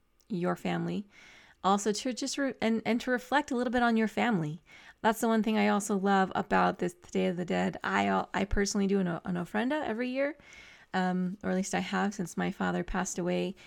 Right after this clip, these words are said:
And the top part of the ofrenda is, well, I, there's a different parts, but one of the parts of the ofrenda is you put pictures, right? You put pictures of the people that have passed away and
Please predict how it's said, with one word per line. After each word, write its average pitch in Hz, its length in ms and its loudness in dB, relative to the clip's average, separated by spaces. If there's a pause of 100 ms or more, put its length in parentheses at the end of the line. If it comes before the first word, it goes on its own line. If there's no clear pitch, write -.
(200)
And 175 100 -2
the 180 40 0
top - 300 -2
part 202 120 2
of 185 60 0
the 190 80 4
ofrenda 180 560 -2
is, 170 640 -6 (160)
well, 175 280 -2 (680)
I, 175 140 -6 (840)
there's 175 360 -2
a 180 80 -2
different 190 360 -2
parts, 180 240 -2
but 175 100 -6
one 196 120 4
of 185 60 2
the 185 100 0
parts - 340 -4
of 185 60 0
the 185 60 0
ofrenda 170 340 -2
is - 120 -8
you 180 60 -4
put - 180 -12
pictures, - 640 -8 (720)
right? 180 140 0
You 165 80 -2
put 190 220 -4
pictures 202 360 0
of 190 100 0
the 170 80 -4
people 175 340 -6
that - 120 -8
have - 180 -10
passed - 420 -6
away 160 360 -4 (440)
and 170 600 -2